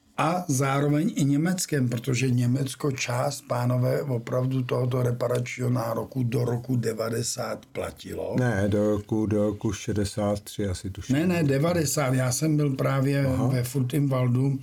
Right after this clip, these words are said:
Speaker 1: na setkání Dinsbier, eh, Hans-Dietrich Genscher
Speaker 2: Mhm.
Speaker 1: a ten nám tam Genscher, eh, tak plácal po rameni a říkal, „Až vy se rozdělíte,“ já na něj koukal, jak myslí, že my se rozdělíme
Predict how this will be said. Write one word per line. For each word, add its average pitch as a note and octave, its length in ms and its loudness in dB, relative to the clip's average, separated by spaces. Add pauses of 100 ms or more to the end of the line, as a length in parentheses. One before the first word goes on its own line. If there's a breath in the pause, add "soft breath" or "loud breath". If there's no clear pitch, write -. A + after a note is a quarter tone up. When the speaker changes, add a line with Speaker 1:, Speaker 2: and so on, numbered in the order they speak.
(440 loud breath)
Speaker 1:
na B2 120 0
setkání C3+ 640 0
Dinsbier, B2 560 2
eh, B2+ 720 0
Hans-Dietrich B2 800 0
Genscher B2 760 -2
Speaker 2:
Mhm. A#2 280 2 (160)
Speaker 1:
a A2 120 -4
ten C#3 200 -2
nám C#3+ 240 2
tam C#3 340 0 (480 loud breath)
Genscher, B2+ 600 0 (420)
eh, A#2+ 40 0
tak A#2+ 180 -2
plácal B2+ 440 0
po B2+ 140 -2
rameni C3 420 2
a C3 40 2
říkal, B2+ 480 -2
„Až A#2 220 -2
vy C#3+ 120 0
se D#3 200 0
rozdělíte,“ A#2 1000 0
já A2+ 180 -4
na A#2 140 0
něj A#2+ 180 0
koukal, G#2 380 -6
jak A2 200 -4
myslí, A2 340 -6
že G#2+ 140 -6
my G#2+ 160 -2
se A#2+ 200 -2
rozdělíme G#2 800 -6